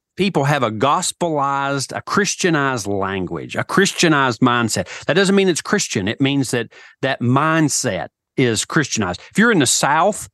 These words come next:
"This is you. Well, bless your heart." Well, that is Christianized mindset. That's a Christianized language.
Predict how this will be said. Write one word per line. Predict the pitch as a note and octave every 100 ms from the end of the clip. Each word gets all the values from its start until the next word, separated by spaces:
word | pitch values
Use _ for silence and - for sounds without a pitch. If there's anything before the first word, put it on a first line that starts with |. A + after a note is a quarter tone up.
| _ -
"This | E3 D3
is | A#2 B2+
you. | A#2 E2 - _
Well, | B2+
bless | G2+ A#2+ D3+ -
your | D3 C#3+
heart." | A2+ G2 D#2 - - _
Well, | B2
that | B2+ G3+
is | F#3+ A#2+
Christianized | - G3+ F#3+ - E3 D3+ D3 C#3 - -
mindset. | A#2 A#2 G2+ - - - _ _ -
That's | D#3
a | B2+
Christianized | - F#3+ - D#3+ D3 C3 G2
language. | G2+ G2 F#2+ D3+